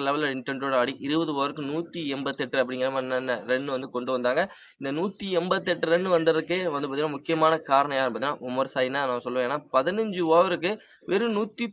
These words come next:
பதினெட்டு ரன் மட்டும் தான் வந்து ஆப்கானிஸ்தான் வந்து ஸ்கோர் பண்ணியிருந்தாங்க. அதுக்கப்புறம் என்ட்ரி கொடுத்த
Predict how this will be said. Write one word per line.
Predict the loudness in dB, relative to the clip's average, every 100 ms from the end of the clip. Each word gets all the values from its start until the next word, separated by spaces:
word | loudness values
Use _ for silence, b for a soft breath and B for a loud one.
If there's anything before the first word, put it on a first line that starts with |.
| _
பதினெட்டு | 0 2 0 0
ரன் | 0 2
மட்டும் | 0 2 0
தான் | 2
வந்து | 2
ஆப்கானிஸ்தான் | 2 2 0 -2 0 -2 -2
வந்து | -2 -6
ஸ்கோர் | -4 -2 0
பண்ணியிருந்தாங்க. | 0 0 0 -2 -6 -8
அதுக்கப்புறம் | -4 -2 -2 -2 0 0
என்ட்ரி | -2 -4 -4
கொடுத்த | -4 0 0